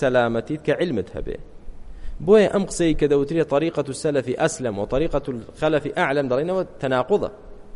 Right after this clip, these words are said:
ئەم قسەیە دژ بە یەکە. دەبێ یەکێکیان هەم سەلامەتیش بێ و هەم پڕ علمیش بێ و پڕ حیکمەتیش بێ. جا ئەگەر بە مەذهەبی خەلەف دەڵێی پڕ علم و پڕ حیکمەت و پڕ سەلامەتیە،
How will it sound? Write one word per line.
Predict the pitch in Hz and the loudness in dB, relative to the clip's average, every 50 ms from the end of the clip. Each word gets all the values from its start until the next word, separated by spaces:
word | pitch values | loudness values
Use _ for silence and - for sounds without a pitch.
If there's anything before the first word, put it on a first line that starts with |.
| - - - | -12 -6 -4
ئەم | 185 202 - | -4 -2 -2
قسەیە | - 170 190 180 | 2 6 6 8
دژ | 190 180 165 | 6 6 4
بە | 175 202 220 | 2 2 2
یەکە. | 175 - - - - - - - - - - - - - - - - - - - - - - - - - - - - - - - - 113 | 2 2 -4 -14 -14 -16 -18 -20 -20 -20 -20 -20 -20 -20 -20 -20 -20 -20 -20 -20 -16 -12 -10 -4 2 2 2 4 4 0 0 -2 2 4
دەبێ | 139 156 196 220 226 240 | 6 6 8 8 8 8
یەکێکیان | 240 240 175 147 - - 139 117 120 147 | 8 6 2 -2 0 0 0 0 2 0
هەم | 196 226 | 0 0
سەلامەتیش | 220 - - 190 175 170 170 170 180 170 - 156 135 127 123 | 0 2 2 4 4 6 4 4 4 2 0 -2 -4 -2 0
بێ | 123 | 0
و | 120 139 | 0 2
هەم | 190 208 196 | 0 0 2
پڕ | 214 196 175 165 | 2 2 2 2
علمیش | 220 226 226 226 220 | 0 0 2 0 0
بێ | 202 220 226 | 4 4 4
و | 214 214 | 4 4
پڕ | 196 - 151 | 0 -2 -2
حیکمەتیش | 143 - 127 107 - 101 90 87 85 | -6 -4 -4 -6 -6 -6 -10 -10 -10
بێ. | - - - - - - - - - - - - - - - - - - - - - - - - - - - - - - | -14 -14 -14 -18 -20 -20 -20 -20 -20 -20 -20 -20 -20 -20 -20 -20 -20 -20 -20 -20 -20 -20 -20 -20 -20 -20 -20 -20 -16 -6
جا | 131 151 170 - - | -2 0 0 0 0
ئەگەر | 190 202 208 214 190 160 - - - - - - - - 135 | 0 2 4 2 2 0 -4 -8 -14 -16 -18 -20 -14 -2 0
بە | 156 175 180 | 2 2 2
مەذهەبی | 175 165 185 202 185 196 - - | 2 2 0 0 0 -2 -2 -2
خەلەف | 180 170 185 185 160 147 | 0 2 2 0 2 0
دەڵێی | 170 165 165 156 139 120 - - - - - - - - - - - - - - | 0 2 2 2 0 -2 -6 -10 -14 -16 -20 -20 -20 -20 -20 -20 -20 -20 -12 -4
پڕ | 160 147 135 123 147 | -2 -2 -2 0 0
علم | 196 190 170 156 | 0 0 0 -2
و | 135 117 - | -2 -2 -2
پڕ | 156 143 - | -4 -4 -2
حیکمەت | 147 139 151 160 180 185 - | -6 -6 -4 -2 -2 -2 -2
و | 160 - - | -4 -4 -4
پڕ | 156 143 - | -6 -6 -2
سەلامەتیە، | - 147 147 143 139 139 139 139 - 180 175 170 | -2 0 2 2 0 0 -2 -4 -4 -4 -4 -4